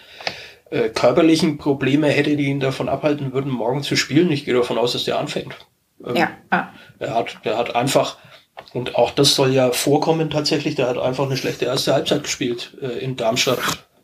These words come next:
Speaker 1: Also womit er, äh, das, da, da ist ja, ist ja, äh, der ein oder andere immer ganz gern schnell damit be-, äh, dabei, da irgendwelche Exempel zu, zu statuieren.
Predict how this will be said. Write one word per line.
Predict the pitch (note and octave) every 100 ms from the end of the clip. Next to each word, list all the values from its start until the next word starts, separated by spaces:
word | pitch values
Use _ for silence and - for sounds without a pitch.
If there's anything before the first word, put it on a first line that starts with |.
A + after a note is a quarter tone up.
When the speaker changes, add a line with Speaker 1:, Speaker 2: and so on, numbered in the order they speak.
| _ _ _ _ - _ - - -
Speaker 1:
Also | D3+ C3 C#3+
womit | C#3 D#3 D#3+
er, | D3 - - - - _
äh, | - B2 B2 - - -
das, | G#2+ - _ _ _ - - - _ _
da, | - - -
da | A#2 A2 - - C3 A2 C3 F#3 - -
ist | - -
ja, | C3 A2+
ist | - C3 -
ja, | B2
äh, | A2+ A2+ B2 A#2+ - _ _ A#2+
der | -
ein | C3
oder | C#3+ B2
andere | C#3+ C#3+
immer | C3+ C3
ganz | C3 C3 -
gern | B2+ C3+
schnell | - C3
damit | C#3 C#3+ C3
be-, | - - - C#3
äh, | A#2 A#2+
dabei, | B2 A2 A#2
da | C#3 B2
irgendwelche | C3 B2+ B2+ -
Exempel | B2+ - C#3 D#3+
zu, | D#3 C3 A#2
zu | - C3
statuieren. | B2 A#2 B2+ G#2+ B2+